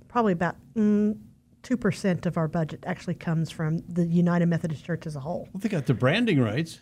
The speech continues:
Speaker 1: Yes, they do have the branding rights because they started us. And I'm, I'm clergy in United Methodist Church, so I love my church. But the funding side of it, um, comes from all over. And so, we, and we have other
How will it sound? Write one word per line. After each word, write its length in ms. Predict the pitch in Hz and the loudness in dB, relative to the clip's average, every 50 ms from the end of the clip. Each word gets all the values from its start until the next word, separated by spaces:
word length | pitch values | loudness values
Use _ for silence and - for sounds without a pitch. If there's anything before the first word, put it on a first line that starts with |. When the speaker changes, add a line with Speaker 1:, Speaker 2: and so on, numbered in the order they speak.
| _ - | _ 4
Speaker 1:
Yes, 320 | 240 262 285 302 - - | 8 10 12 12 12 12
they 140 | 302 269 262 | 12 12 12
do 80 | 240 285 | 12 12
have 180 | 294 285 277 254 | 12 12 12 12
the 40 | 247 | 12
branding 300 | 233 254 254 240 240 240 | 12 12 12 12 12 12
rights 240 | 233 233 233 226 - | 12 12 10 8 8
because 260 | 262 262 277 269 240 | 8 10 10 12 12
they 120 | 247 240 | 12 10
started 420 | 233 240 - 277 269 240 226 196 208 | 10 10 10 10 10 10 10 10 8
us. 240 | 202 214 - - - - | 8 6 4 0 -2 4
And 140 | - 247 247 | 8 10 10
I'm, 200 | 285 311 - - - | 10 10 8 6 6
I'm 180 | 277 262 294 320 | 8 10 10 10
clergy 440 | - - 302 285 240 214 233 233 226 | 12 12 12 12 12 12 10 10 10
in 80 | 214 | 10
United 260 | 214 214 214 208 208 | 10 10 10 8 8
Methodist 320 | 208 208 190 190 190 175 - | 8 6 6 4 4 4 4
Church, 140 | 202 196 - | 2 2 4
so 100 | 214 226 | 6 8
I 80 | 240 | 8
love 180 | 240 254 269 240 | 10 10 10 10
my 120 | 254 262 | 8 6
church. 420 | 262 - 208 180 170 - - - - _ _ _ - - _ - _ - | 6 6 4 2 2 2 -4 -12 -20 _ _ _ -20 -20 _ -6 _ 8
But 320 | 208 220 214 - - - | 8 8 8 6 4 4
the 80 | 226 214 | 2 4
funding 440 | - 269 262 254 240 233 226 214 202 | 6 8 8 10 10 10 10 8 6
side 420 | - - - - - 226 214 208 | 4 0 -4 2 6 6 8 8
of 100 | 202 202 | 10 8
it, 180 | 196 196 196 - - - - - - 220 | 8 6 4 2 -6 -20 -20 -8 -2 0
um, 320 | 202 190 185 180 180 185 | 2 2 4 2 2 2
comes 280 | 190 - 226 214 202 202 | 2 4 6 6 6 4
from 280 | - 208 185 180 - - - | 4 2 2 2 2 0 0
all 320 | - 185 180 180 170 160 | 2 4 4 4 4 2
over. 440 | 156 156 151 135 147 147 - - - - - - - _ _ _ _ _ - | 2 0 0 -2 -4 -4 -6 -6 -10 -14 -20 -20 -20 _ _ _ _ _ 2
And 380 | 208 190 185 180 180 180 185 165 | 4 4 6 6 6 6 4 4
so, 380 | - - 214 202 190 180 185 - | 4 4 6 6 6 6 4 2
we, 120 | 233 226 233 | 2 2 4
and 120 | - 196 190 | 6 6 6
we 120 | 196 196 | 8 8
have 220 | 175 190 208 190 | 8 6 6 6
other 380 | 185 190 185 185 185 175 170 - | 6 6 6 6 6 4 4 0